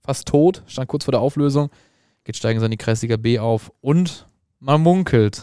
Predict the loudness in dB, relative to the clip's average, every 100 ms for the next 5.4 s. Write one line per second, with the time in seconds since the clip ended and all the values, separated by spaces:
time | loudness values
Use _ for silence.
0 | -8 -8 -4 -4 0 0 0 0 0 -2
1 | -2 -4 -6 -4 -6 -4 -4 -6 -8 _
2 | _ _ _ -10 -8 -4 -2 0 0 0
3 | -2 -2 0 2 0 -4 _ _ -16 -12
4 | -8 -6 -6 -4 -6 -6 -8 -6 -6 -6
5 | -6 -4 -2 -2